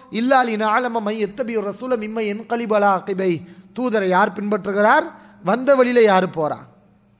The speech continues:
இதை செக் பண்றதுக்கு தான். இது ஒரு பரீட்சை, செக் பண்றோம்.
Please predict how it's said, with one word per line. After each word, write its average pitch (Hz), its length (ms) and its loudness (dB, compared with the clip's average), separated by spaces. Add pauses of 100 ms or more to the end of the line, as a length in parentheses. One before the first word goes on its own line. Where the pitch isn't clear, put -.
(100)
இதை 185 180 -2
செக் 240 320 0
பண்றதுக்கு 233 360 0
தான். 139 200 -8 (680)
இது 220 180 0
ஒரு 220 160 4
பரீட்சை, 226 640 0 (400)
செக் 254 300 -4
பண்றோம். 269 420 -4